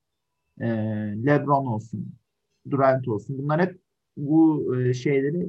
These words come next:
yirmi yedi, yirmi sekiz, hatta, e, yirmi dokuzda falan yaptılar.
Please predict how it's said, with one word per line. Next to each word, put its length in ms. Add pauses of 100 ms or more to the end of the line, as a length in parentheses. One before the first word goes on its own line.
(140)
yirmi 300
yedi, 180
yirmi 320
sekiz, 480
hatta, 520 (720)
e, 60 (1120)
yirmi 360
dokuzda 460
falan 300
yaptılar. 500